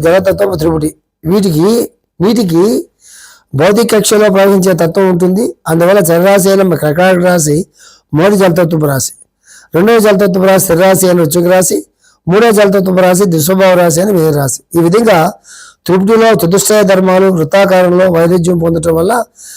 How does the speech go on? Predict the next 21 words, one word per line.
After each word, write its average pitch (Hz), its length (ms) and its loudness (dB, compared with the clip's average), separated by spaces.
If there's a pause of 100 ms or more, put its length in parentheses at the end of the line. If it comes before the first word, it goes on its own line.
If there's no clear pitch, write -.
(220)
మనం 175 220 0
గమనించవచ్చు, 196 640 0 (160)
నిరంతరం 202 540 2
మార్పు 196 320 0
చెందే 190 240 2 (120)
పంచభూతాల 180 580 0 (100)
క్రమంలో 170 400 0 (540)
ఎన్నో 202 200 2
రహస్యాలు 175 580 0
దాగి 160 240 0 (100)
ఉన్నాయి. 143 400 -2 (840)
ఈ 190 40 2 (100)
పంచభూతాల 202 580 2 (120)
ఆకాశాన్ని 196 580 0
తీసినట్లయితే 165 720 -2 (1300)
పృథివీ, 190 260 2
ఆపస్తేజో, 185 640 0
వాయువు 175 640 2
అక్కడ 175 300 0
దాకా 180 180 0
వచ్చినట్లయితే 160 760 -2